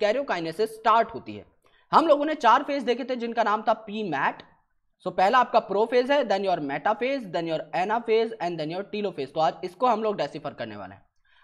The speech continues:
अगर आप इनिशियली देखें तो आपका इंटरफेज जो, अ, न्यूक्लियस रहता है, उसके अंदर जो आपका, अ, मटेरियल रहता है, न्यूक्लियर मटेरियल या फिर आप जिसे जेनेटिक मटेरियल बोलते हैं,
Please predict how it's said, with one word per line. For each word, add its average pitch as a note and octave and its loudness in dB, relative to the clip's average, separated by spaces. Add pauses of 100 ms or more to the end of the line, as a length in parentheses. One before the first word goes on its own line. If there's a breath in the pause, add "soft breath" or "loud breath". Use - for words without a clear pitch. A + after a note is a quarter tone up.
(100)
अगर B3 6
आप E4 4
इनिशियली A#3 2
देखें D3 -6 (440)
तो G3 8
आपका B3+ 6
इंटरफेज D4+ 6
जो, C#4 0
अ, F#3+ 0
न्यूक्लियस A3 2
रहता E3 0
है, F#3+ 2
उसके B3+ -2
अंदर D4 0
जो C4 -2
आपका, A#3 4 (400 loud breath)
अ, F3 8
मटेरियल F3 4
रहता D3+ -2
है, - -8
न्यूक्लियर A3+ 4
मटेरियल D#3 -6 (100)
या F3 2
फिर A#3+ -2
आप A3+ 6
जिसे G#3 -4
जेनेटिक A3+ -2
मटेरियल G#3+ -2
बोलते D#3+ -6
हैं, C4 -4